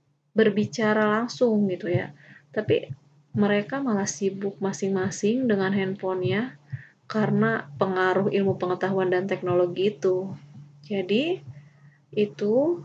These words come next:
adalah tiga gambar ini mewakili pengaruh negatif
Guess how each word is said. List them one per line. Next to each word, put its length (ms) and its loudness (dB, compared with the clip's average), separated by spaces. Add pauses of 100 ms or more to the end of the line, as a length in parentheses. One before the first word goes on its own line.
adalah 960 0
tiga 640 2
gambar 400 0
ini 480 2 (240)
mewakili 1040 2
pengaruh 400 0
negatif 640 -2